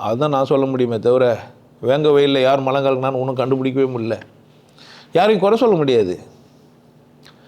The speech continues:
கண்டுபிடிக்கலாம் உடனே காவல்துறையவோ இல்ல ரகசிய போலீஸுங்களையோ குறை சொல்றதுன்றதெல்லாம் சாத்தியம் இல்ல.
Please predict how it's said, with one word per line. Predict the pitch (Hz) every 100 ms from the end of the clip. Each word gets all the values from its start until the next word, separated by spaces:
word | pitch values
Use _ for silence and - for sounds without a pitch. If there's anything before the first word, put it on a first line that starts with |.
| - _
கண்டுபிடிக்கலாம் | 165 202 185 175 180 170
உடனே | 170 156
காவல்துறையவோ | 170 165 156 151 151 143 151 151 - - - _ - - - _ 147
இல்ல | 156 165 156
ரகசிய | 175 175 143
போலீஸுங்களையோ | 151 147 - 143 143 143
குறை | 143 175
சொல்றதுன்றதெல்லாம் | 147 135 131 131 131 139 113 101 - - _ _ _ -
சாத்தியம் | 139 151 156 131
இல்ல. | 117